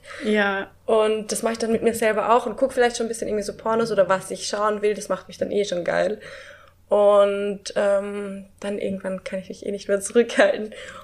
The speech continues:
Speaker 2: Und dann,
Speaker 1: Mhm.
Speaker 2: ich bin eigentlich relativ soft beim Masturbieren. Ich versuche auch immer dann irgendwie so die Muskelspannung immer wieder, wenn ich dran denk, das irgendwie loszulassen.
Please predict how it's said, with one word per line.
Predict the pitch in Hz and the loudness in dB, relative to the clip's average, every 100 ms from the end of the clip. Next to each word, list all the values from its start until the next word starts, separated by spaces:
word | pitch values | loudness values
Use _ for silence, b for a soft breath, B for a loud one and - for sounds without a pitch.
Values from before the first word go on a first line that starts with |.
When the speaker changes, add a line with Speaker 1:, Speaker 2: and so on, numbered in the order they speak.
| B | B
Speaker 2:
Und | 220 220 | 2 4
dann, | 220 - | 2 0
Speaker 1:
Mhm. | - | -8
Speaker 2:
ich | - - | -14 -6
bin | 226 254 | 0 0
eigentlich | 220 240 240 | 0 -2 -2
relativ | 233 226 226 208 | -4 -4 -6 -8
soft | - - 196 220 - - - | -8 0 2 2 -2 -8 -2
beim | 208 | -2
Masturbieren. | 214 220 - 214 220 220 233 B B B | -2 -4 -6 -6 -2 0 -2 B B B
Ich | |
versuche | 226 220 233 - | -4 0 0 2
auch | 190 202 202 - - - - _ - - - - | 6 6 4 -6 -16 -20 -20 _ -20 -20 -8 -2
immer | 214 208 | 0 0
dann | 196 | -2
irgendwie | - 190 190 | -4 -6 -8
so | 185 196 190 190 185 - 214 | -8 -4 -4 -4 -6 -6 -4
die | |
Muskelspannung | 214 208 - 226 - 202 202 202 | -4 -4 -2 -2 0 0 0 -4
immer | - 208 196 | -4 -4 -4
wieder, | 202 202 | -2 -2
wenn | 196 | -2
ich | 196 | -2
dran | 202 190 | -2 6
denk, | 196 220 | 8 8
das | 220 - | 2 -8
irgendwie | 202 185 185 | -8 -8 -8
loszulassen. | 185 226 277 202 262 254 254 269 | -2 0 0 -2 -2 -2 -4 -10